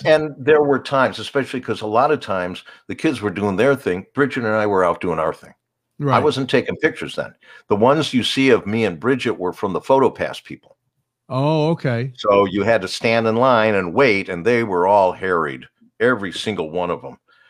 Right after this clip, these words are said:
Speaker 2: Ugh.
Speaker 1: Um, and, uh, so, uh,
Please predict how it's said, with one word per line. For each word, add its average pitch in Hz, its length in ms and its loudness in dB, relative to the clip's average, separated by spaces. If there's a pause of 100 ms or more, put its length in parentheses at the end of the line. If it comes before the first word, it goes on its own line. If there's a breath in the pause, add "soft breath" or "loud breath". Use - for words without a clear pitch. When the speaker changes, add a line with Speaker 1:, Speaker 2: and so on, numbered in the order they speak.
(240 soft breath)
Speaker 2:
Ugh. 85 400 2
Speaker 1:
Um, 82 240 -12 (220)
and, 92 400 -4
uh, 87 300 0
so, 85 680 0 (180)
uh, 73 440 -12